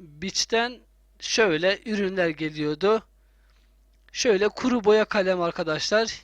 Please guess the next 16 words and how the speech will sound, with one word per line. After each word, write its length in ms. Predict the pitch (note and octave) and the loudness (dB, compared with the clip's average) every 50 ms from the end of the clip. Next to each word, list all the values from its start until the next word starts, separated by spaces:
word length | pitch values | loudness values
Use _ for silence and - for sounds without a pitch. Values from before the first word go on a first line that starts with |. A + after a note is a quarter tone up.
| _ | _
Yirmi 400 | E3+ E3+ G3 G3+ G3+ G#3 G#3+ G3+ | -8 -6 -4 -4 -4 -4 -4 0
dörtlü 460 | E3+ F3 E3+ E3 - - G#3+ A#3+ B3+ - _ _ _ _ _ _ - | 2 2 2 2 0 -4 -4 -4 -4 -6 _ _ _ _ _ _ -8
kırk 240 | - A3+ G#3 - - | -6 -6 -4 -2 0
dokuz 360 | G#3 F#3+ - - A3 F#3+ - | 0 0 0 -4 -6 -6 -6
T 300 | - - F3+ D#3+ D#3 D3 | -6 -4 -2 -2 -2 -2
L 20 | |
idi. 420 | D3+ D3+ D#3 D#3+ E3 G#3 A#3+ B3 - _ _ _ _ _ _ _ _ - | -2 -4 -4 -4 -4 -6 -8 -8 -8 _ _ _ _ _ _ _ _ -6
Ama 380 | A3 G#3 G3 F#3 G3 A3+ G#3+ G3+ | -4 0 2 2 0 0 -2 -4
bu 60 | A#3 | -4
yıl 260 | A3 G3+ G#3 G#3+ A#3 - _ _ _ _ _ | 0 0 0 0 -2 -6 _ _ _ _ _
hiç 420 | - A#3+ A#3+ A3 - - - - - | -8 -8 -8 -4 -4 -4 -4 -4 -6
bu 180 | E3+ F#3+ A3+ | -6 -4 -2
markanın 540 | A3+ G#3 F#3 F3+ - - F3 E3+ F#3 G3+ G3 | 0 2 0 0 0 -4 -4 -4 -6 -10 -4
geldiğini 520 | F#3 G#3+ G#3+ G3 E3 D3+ D#3+ E3 G3 A3 G3 | -2 0 0 0 0 -2 -6 -6 -6 -4 0
görmedim 540 | G#3+ G3 F#3+ F#3 D#3+ D3+ D3 D3 D3 C#3+ | 2 2 2 0 -2 -4 -6 -6 -6 -8
daha. 300 | C#3 C#3 C3 F#3+ A3 A#3+ | -8 -4 -2 0 0 0